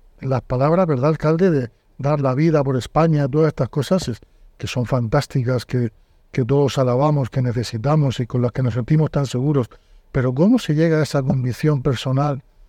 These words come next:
de que, eh, un país, eh, tus compatriotas,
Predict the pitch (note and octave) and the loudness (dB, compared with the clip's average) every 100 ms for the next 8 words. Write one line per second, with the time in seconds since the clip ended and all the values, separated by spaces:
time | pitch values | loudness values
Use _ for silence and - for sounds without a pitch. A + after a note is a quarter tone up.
0 | - _ C#3 C3+ C#3 B2+ C#3 C3 A#2 - | -20 _ -2 2 2 2 2 2 -2 -6
1 | _ _ - D#3 C3 B2 B2+ - D#3 - | _ _ -10 -2 0 0 -2 -6 -12 0
2 | E3+ E3 C#3 C3+ D#3 C#3 - _ _ _ | 0 2 2 4 4 2 -2 _ _ _
3 | _ - C#3+ C3+ C3+ C3 C3 B2 A#2+ - | _ -4 0 2 2 2 0 0 -4 -6
4 | - A#2+ A2+ A2+ - _ _ - B2+ C#3+ | -8 -8 -8 -10 -14 _ _ -6 -4 0
5 | C3 B2+ B2 C#3 D#3+ D3 C#3+ A2 | 0 0 0 2 4 4 2 0